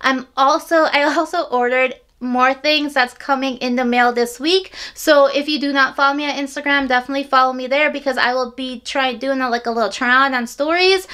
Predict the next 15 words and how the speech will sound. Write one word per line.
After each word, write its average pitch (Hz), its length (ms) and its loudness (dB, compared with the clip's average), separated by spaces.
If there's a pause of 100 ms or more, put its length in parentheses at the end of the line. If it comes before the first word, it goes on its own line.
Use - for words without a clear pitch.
(220)
So 269 600 4
keep 311 180 -4
a 302 40 2
look, 269 300 0
keep 339 240 -2
on 302 120 2
the 294 60 -4
lookout 262 380 -2
for 262 100 -4
that. 277 340 2 (140)
But 330 220 -2
before 320 240 0
we 320 100 0
get 285 180 -2
started, 349 540 -4